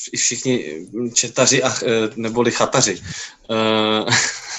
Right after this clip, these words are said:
<laughs> možná se vám to bude hodit, abyste věděli, že, eh, chata a chalupa je opravdu zásadní rozdíl, jo, protože, eh, chalupa je prostě, eh, poctivá, stará, mm, buď kamenná, nebo může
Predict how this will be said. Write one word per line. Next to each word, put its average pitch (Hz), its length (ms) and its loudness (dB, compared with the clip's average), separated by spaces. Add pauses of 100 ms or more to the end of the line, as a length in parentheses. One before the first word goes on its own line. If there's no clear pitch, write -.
(240)
<laughs> - 20 -
možná 113 380 -2
se 120 140 0
vám 131 160 2
to 135 100 0
bude 131 200 4
hodit, 120 260 4 (540)
abyste 113 320 2
věděli, 117 380 4 (300)
že, 113 200 4 (180)
eh, 98 340 2 (500)
chata 95 560 0 (580)
a - 60 -8
chalupa 101 560 2
je 95 120 -2
opravdu 107 260 2
zásadní 90 560 0
rozdíl, 82 400 -10
jo, 80 140 -10
protože, 98 400 -2 (480)
eh, 71 140 -10
chalupa 120 500 2
je 95 120 -2
prostě, - 380 -2
eh, 110 160 2 (520)
poctivá, 120 560 2
stará, 110 640 2 (480)
mm, 98 520 -10 (320)
buď 107 180 -8 (100)
kamenná, 107 800 2
nebo 95 480 -10
může 90 340 -18